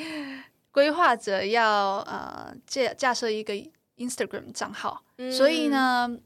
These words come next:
Speaker 1: 未来如果有机会的话，呃，Athena 会帮我分享给大家。
Speaker 2: 没有错，
Speaker 1: 对。
Speaker 2: 如果接下来呢，你对于美国留学的资讯呢，非常感兴趣，而且想要多询问雅恩相关的内容的话呢，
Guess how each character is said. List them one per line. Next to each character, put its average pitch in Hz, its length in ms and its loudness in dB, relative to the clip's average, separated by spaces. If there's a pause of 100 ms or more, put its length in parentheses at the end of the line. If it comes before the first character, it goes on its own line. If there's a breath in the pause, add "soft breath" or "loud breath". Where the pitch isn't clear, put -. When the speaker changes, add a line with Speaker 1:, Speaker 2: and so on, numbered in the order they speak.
(300)
Speaker 1:
未 269 140 -2
来 220 140 0
如 208 140 -4
果 233 120 4
有 196 140 2
机 208 200 -8
会 214 160 -2
的 208 100 -4
话， - 340 -4 (120)
呃， - 300 -6
Athena 233 380 -2
会 214 560 -4
帮 226 200 -6
我 214 60 -6
分 226 240 -10
享 202 160 -8
给 - 180 -16
大 190 220 -12
家。 - 300 -14 (140)
Speaker 2:
没 208 160 -6
有 202 120 0
错， 214 380 2
Speaker 1:
对。 202 80 0
Speaker 2:
如 233 100 2
果 254 220 6
接 247 180 -2
下 254 160 2
来 220 200 4
呢， 202 140 -2
你 196 140 -4
对 208 220 0
于 196 60 -2
美 196 180 -4
国 196 160 4
留 208 160 2
学 226 160 -2
的 202 100 0
资 220 220 -4
讯 269 220 -4
呢， 202 120 -2
非 214 160 -6
常 196 200 -6
感 202 200 -2
兴 220 260 -4
趣， 196 240 -4
而 196 100 0
且 202 180 -2
想 208 160 -6
要 190 160 -4
多 220 180 -2
询 202 260 -8
问 202 220 -4
雅 180 120 -6
恩 202 180 -4
相 294 180 -6
关 311 200 -2
的 269 140 0
内 254 200 -2
容 185 160 -4
的 185 100 -6
话 220 280 -4
呢， 185 200 -6